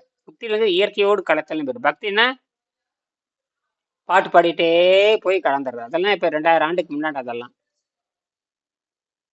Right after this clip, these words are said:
கர்மமும் ரெண்டாயிரம் ஆண்டுக்கு முன்னாடி, ஞானமும்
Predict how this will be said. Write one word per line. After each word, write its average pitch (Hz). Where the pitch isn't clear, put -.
கர்மமும் 240
ரெண்டாயிரம் 180
ஆண்டுக்கு 170
முன்னாடி, 147
ஞானமும் 233